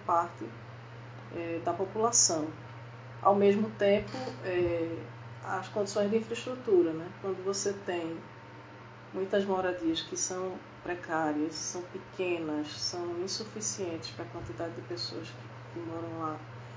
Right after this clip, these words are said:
e também não tem, por exemplo, um serviço básico, que é o abastecimento d'água, você tem, você não tem essas condições básicas para se proteger, né? A prevenção, é, do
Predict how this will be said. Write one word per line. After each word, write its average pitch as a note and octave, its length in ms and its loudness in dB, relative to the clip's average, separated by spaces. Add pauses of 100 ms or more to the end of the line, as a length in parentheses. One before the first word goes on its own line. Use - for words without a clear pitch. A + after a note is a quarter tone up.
(160)
e G3+ 40 -8
também G3+ 360 4
não G3 100 2
tem, G3 180 0
por F#3 160 -2
exemplo, F3+ 400 -4
um F3 40 -6
serviço F#3+ 540 4
básico, D#3+ 460 4 (180)
que F3 60 -2
é E3 240 2 (400)
o E3+ 60 -4
abastecimento E3+ 840 -6
d'água, F3 420 6 (880)
você G3 300 2 (120)
tem, A3 320 2 (500)
você G3+ 280 2
não A#3 180 4 (100)
tem A3+ 260 0
essas A#3+ 220 -6
condições A#3 460 0
básicas G3+ 460 2
para - 140 -6
se - 120 2
proteger, A3+ 580 0 (240)
né? F#3+ 140 -6
A - 20 -4
prevenção, G3 800 4 (680)
é, D#3+ 460 2
do F3 80 -2